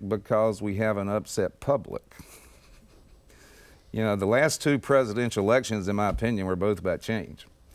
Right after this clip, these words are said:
Uh, and so I, I'm cautiously optimistic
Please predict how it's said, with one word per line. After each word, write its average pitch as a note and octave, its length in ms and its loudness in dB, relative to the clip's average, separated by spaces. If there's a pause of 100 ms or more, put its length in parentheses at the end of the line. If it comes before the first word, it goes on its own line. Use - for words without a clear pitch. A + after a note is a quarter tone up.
(540)
Uh, F#2+ 460 2 (440)
and G#2+ 260 -2
so A2 300 2
I, G#2+ 300 0
I'm G#2 180 -2
cautiously C#3+ 880 0
optimistic G2+ 1000 -2